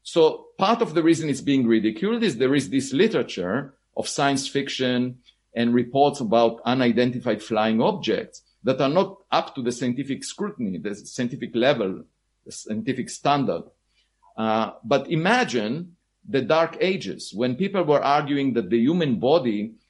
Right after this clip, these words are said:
has some magical powers, that there is a soul, and therefore we should never have an operation on the human body, never dissect it. So think about scientists saying,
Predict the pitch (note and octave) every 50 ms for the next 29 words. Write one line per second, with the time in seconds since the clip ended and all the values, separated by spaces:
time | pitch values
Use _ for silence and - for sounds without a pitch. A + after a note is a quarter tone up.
0 | _ _ - C#3 C3+ C3+ - - C3 A2+ A3+ A#3+ D3 D3+ D#3+ F3+ - F3 C#3+ C#3
1 | - - G3+ A2+ A2 A2 G#2+ G#2 G2+ A2 A#2+ - - - - _ _ _ _ _
2 | _ - B2 A#2+ G#2 B2 B2 C#3 D3 B2 B2+ B2+ - - - - D3+ B2 A#2 A#2+
3 | A#2+ C3 D#3+ F#3 F#3+ - - _ _ _ _ - C3 C#3 B2 D#3 E3 E3 F3+ D#3+
4 | C#3 C#3 - - C3+ A2+ G#2+ C3 D#3+ F3+ E3+ G3 F#3 F3 F3 D#3+ D#3 D3+ D3 C#3
5 | C3+ C3 C3 - C3+ C#3+ E3 F#3+ F#3 F3 - B2 G2+ F#2 F#2 G2 G2 G2 G2+ G2+
6 | G2+ G2 F#2+ F2 G2 F#2+ F2+ F2+ G2 G2 A2+ C3+ C3 C3 C3+ A#2+ G2 B2 A#2 A#2
7 | - - D#3 C3+ C3+ - - G2+ F2 - - - _ _ _ _ _ _ _ _
8 | _ _ _ - - E3+ D#3 - A#3 B3 B3 C#4 G#3+ F#3 F#3+ F#3 F#3 F#3 - -
9 | - - F3 E3+ F3 E3 C#3 - A#2 A#2 A#2 A2+ - - - - - D#3 D3 D3
10 | C#3+ C#3 C3+ C3+ C3+ -